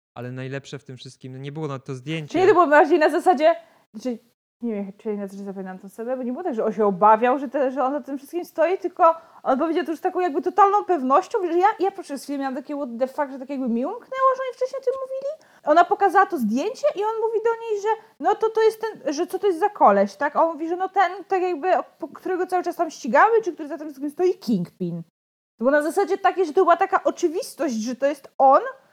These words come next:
Speaker 2: że to Kingpin za tym wszystkim stoi, tylko ja tak siedzę, że jestem jakaś głupia, że, że nie ogarnęłam.
Speaker 1: Za chwilę, y, do tego dojdziemy, ale, y, w czwartym odcinku pojawiła się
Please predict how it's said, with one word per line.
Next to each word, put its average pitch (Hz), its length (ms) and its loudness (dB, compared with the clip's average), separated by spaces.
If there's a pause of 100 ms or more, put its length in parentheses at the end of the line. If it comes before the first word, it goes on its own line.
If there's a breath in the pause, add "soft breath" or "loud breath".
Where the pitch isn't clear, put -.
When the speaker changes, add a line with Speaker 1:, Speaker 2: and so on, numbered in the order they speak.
(180 soft breath)
Speaker 2:
że 294 60 -4
to 254 120 -2
Kingpin 285 320 -2
za 294 100 0
tym 294 140 -6
wszystkim 302 280 -8
stoi, 330 220 -4
tylko - 180 -6
ja 403 220 2
tak 247 160 -4
siedzę, 262 400 -10
że 240 60 -4
jestem 269 200 -6
jakaś 226 240 -2
głupia, 220 480 0 (100)
że, 392 140 0 (300 loud breath)
że 320 100 -12
nie 415 120 0
ogarnęłam. 539 760 4 (140)
Speaker 1:
Za 160 160 -12
chwilę, 180 320 -8 (300)
y, 147 40 -8
do 156 100 -8
tego 160 200 -8
dojdziemy, 190 460 -4
ale, 165 340 -4
y, - 40 -10 (840)
w - 80 -20
czwartym 196 320 -4
odcinku 185 340 -8
pojawiła 151 360 -8
się 147 320 -12